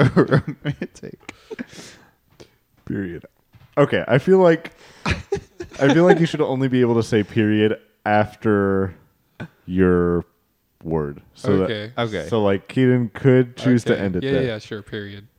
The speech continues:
Speaker 1: Okay. Gotcha.
Speaker 2: Actually, eh, I don't know.
Speaker 1: No, that's fine.
Speaker 3: Too late.
Speaker 2: We'll
Speaker 3: Already
Speaker 2: s-,
Speaker 3: did it.
Speaker 2: okay. Yeah, but I'm saying just for future. I don't know. Um,
Speaker 3: What about if
Speaker 2: he
Speaker 3: you say f-, like, filler words like the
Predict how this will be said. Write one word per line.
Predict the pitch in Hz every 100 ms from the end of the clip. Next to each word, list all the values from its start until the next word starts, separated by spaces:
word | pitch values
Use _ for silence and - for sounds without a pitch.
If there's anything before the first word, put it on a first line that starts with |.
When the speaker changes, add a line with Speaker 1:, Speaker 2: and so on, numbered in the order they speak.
| _ _
Speaker 1:
Okay. | 104 107 - - _ _ _ _ _ - -
Gotcha. | 80 - - - _ _ _ _ _ _ _ _ _ _ _ _ _ _ - - -
Speaker 2:
Actually, | 156 - 123 117 -
eh, | 151 127 110
I |
don't | 80 -
know. | -
Speaker 1:
No, | 120 113
that's | 117 -
fine. | - -
Speaker 3:
Too | 139 117
late. | 107
Speaker 2:
We'll | 120
Speaker 3:
Already | 117 110
Speaker 2:
s-, |
Speaker 3:
did | 101 104
it. | -
Speaker 2:
okay. | - 110 - - - _ _ _ _ _ _
Yeah, | 104
but | 90
I'm | 101
saying | 98 107 98
just | 92 -
for | 90
future. | - - - -
I | 110
don't | 95 -
know. | - _ _ _ _ _ -
Um, | 110 101 95 92 92 - _ - - _ _ _ _ _ _ _ _ _ _ _ _ _ _
Speaker 3:
What | 143
about | 170 123 110 107 - _ -
if |
Speaker 2:
he | 127 120
Speaker 3:
you | 110
say | 104 - 120 113
f-, | 107 _ -
like, | 123 107
filler | _ 113 117
words | 113 113 113
like | 104
the | 104 98 101 98 101 120